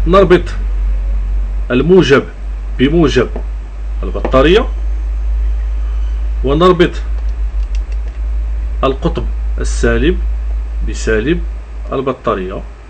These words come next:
وسوف نرى. إذن هذه البطارية فارغة عن آخرها.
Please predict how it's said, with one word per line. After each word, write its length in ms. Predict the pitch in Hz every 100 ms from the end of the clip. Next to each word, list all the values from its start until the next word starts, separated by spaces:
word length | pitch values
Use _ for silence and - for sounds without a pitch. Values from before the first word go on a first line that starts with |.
| - - -
وسوف 360 | 143 - 143 139
نرى. 340 | 117 107 110 - - - - - - - - -
إذن 340 | 123 156 185 - - - -
هذه 420 | 107 156 151 143
البطارية 640 | 127 120 - 123 113 127 151 - - - -
فارغة 560 | - 151 147 139 131
عن 240 | 127 120 117
آخرها. 720 | 143 143 131 131 120 95